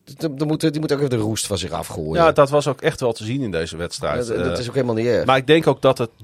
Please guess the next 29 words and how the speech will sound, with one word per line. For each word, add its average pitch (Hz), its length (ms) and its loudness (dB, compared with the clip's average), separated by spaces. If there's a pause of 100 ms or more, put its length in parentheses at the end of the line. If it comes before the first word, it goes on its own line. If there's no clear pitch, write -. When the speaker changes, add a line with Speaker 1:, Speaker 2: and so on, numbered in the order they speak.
Speaker 2:
de 139 140 0
perfecte 113 420 -2
wedstrijd 82 340 -6
voor 92 160 -4
hem 87 100 -4
was 85 200 -2
om 85 60 -4
Speaker 1:
Ja, 151 80 8
Speaker 2:
dat 123 100 8
te 120 60 4
Speaker 1:
hij 127 80 6
Speaker 2:
doen. 123 100 4
Speaker 1:
had 117 160 4
zelf 127 240 4
had 120 120 2
hij 120 100 0
ook 107 60 -6
de 107 100 2
Lions 104 320 2
uitgekozen. 80 720 -2
Dus 90 240 -6 (180)
Speaker 2:
Ja. 104 140 0
Speaker 1:
dan 98 100 2
zou 131 160 6
je 123 80 4
toch, - 300 -6 (120)
weet 127 200 -2
je, 110 280 -4
d-, - 120 -20